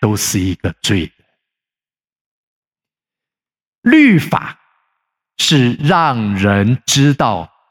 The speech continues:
何为罪。来，我们来看另外一段经文。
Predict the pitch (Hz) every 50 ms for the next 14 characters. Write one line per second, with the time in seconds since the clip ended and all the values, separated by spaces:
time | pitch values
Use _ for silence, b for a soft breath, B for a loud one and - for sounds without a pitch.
0 | _ _ - - - - - 107 104 104 104 104 110 113 127 139 117 95 90 95
1 | 92 95 101 98 - - - 113 82 - _ 92 95 117 135 123 120 127 123 -
2 | - - 143 127 127 139 131 120 113 117 107 - 160 110 - - 113 113 104 87